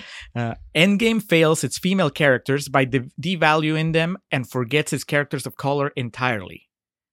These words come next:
I disagree about the female characters. Characters of color, I mean, you get, you know, Wakanda showing up for the end, but it's kind of, kind of built into,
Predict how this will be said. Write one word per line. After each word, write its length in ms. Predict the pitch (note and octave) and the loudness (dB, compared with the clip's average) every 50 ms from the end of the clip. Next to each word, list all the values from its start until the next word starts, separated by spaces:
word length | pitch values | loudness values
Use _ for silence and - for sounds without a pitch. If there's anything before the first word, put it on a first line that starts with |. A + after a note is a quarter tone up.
| _ _ _ _ _ _ - | _ _ _ _ _ _ 0
I 80 | D3 | 0
disagree 340 | D3 D#3 B3+ G3 B3 A#3 A#3 | 2 2 2 4 4 6 6
about 160 | A3 F#3+ F#3 | 6 6 6
the 80 | D#3+ D#3+ | 4 2
female 400 | - - E3 E3 E3 D3+ C#3 C3+ | -2 0 0 2 2 2 0 0
characters. 760 | - B2+ B2+ A#2+ A#2 A#2+ - - C3 B2+ B2 B2+ - - - _ - _ - | -2 -2 0 0 -2 -2 -2 -2 -2 -2 0 -2 -4 -8 -12 _ -18 _ -4
Characters 260 | B3 C#4 A#3+ A#3 G#3 | -4 -2 0 2 2
of 120 | F#3+ E3 - | 2 4 4
color, 340 | F#3+ G3 F#3+ F3+ F3+ F#3 | 6 6 8 8 6 4
I 60 | - F3 | 4 2
mean, 260 | F3 E3 D#3 D#3 E3 _ _ _ _ _ _ _ _ _ _ | 2 2 0 -2 -6 _ _ _ _ _ _ _ _ _ _
you 200 | E3+ D3+ F#3 F3 | 0 2 4 6
get, 320 | E3 F#3 F3 E3 C#3 - _ _ - _ _ - - _ _ _ _ _ _ | 8 8 8 8 6 2 _ _ -20 _ _ -20 -20 _ _ _ _ _ _
you 100 | - D3+ | 2 2
know, 120 | C#3+ B2 B2 | 2 4 4
Wakanda 400 | C3 C3 C3 D#3+ D#3+ E3 D#3 D3 | 2 2 4 4 4 4 4 2
showing 160 | - D3+ C#3+ C#3 | 2 2 2 2
up 140 | C3+ C3+ - | 0 -2 -2
for 160 | - C#3+ C3 | -4 -2 2
the 140 | B2+ C#3+ D3+ | 4 4 4
end, 160 | D3 C#3 B2+ | 4 2 0
but 160 | C3 B2 - _ _ | -2 -4 -6 _ _
it's 180 | F3 E3 D3 - | -4 -4 -4 0
kind 200 | - F#3 G3 F3+ | 2 4 4 4
of, 160 | D3 A#2 - - - _ _ _ _ _ _ _ _ _ _ _ | 4 2 -2 -16 -20 _ _ _ _ _ _ _ _ _ _ _
kind 160 | - A3+ G#3 | 2 4 4
of 140 | D#3+ C3 A2+ | 4 4 4
built 280 | C3 E3 G3 F3 - - | 6 6 6 6 4 2
into, 480 | F3 F3+ E3 - - B2+ B2 B2+ - | 2 2 0 -2 -2 -2 -2 -2 -4